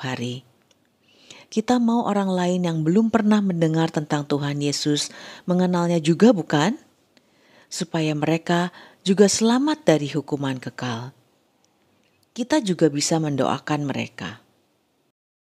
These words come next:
Yohanes lima belas ayat enam belas sampai tujuh belas. "Bukan kamu yang memilih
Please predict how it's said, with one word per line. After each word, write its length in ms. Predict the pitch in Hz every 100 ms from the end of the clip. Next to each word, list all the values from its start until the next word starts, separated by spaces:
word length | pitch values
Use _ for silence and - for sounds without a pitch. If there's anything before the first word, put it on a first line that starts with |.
| _ _ _ _ _ _ -
Yohanes 580 | 175 180 208 208 254 -
lima 160 | 190 165
belas 540 | 147 143 147 202 - -
ayat 300 | 185 214 196
enam 240 | 190 185
belas 380 | 165 165 165 175
sampai 260 | 156 147 147
tujuh 240 | 139 143
belas. 560 | 139 131 104 - - - _ _ _ - - _
"Bukan 400 | 180 175 196 202
kamu 400 | 208 214 233 269
yang 160 | 254 208
memilih 480 | 180 160 156 143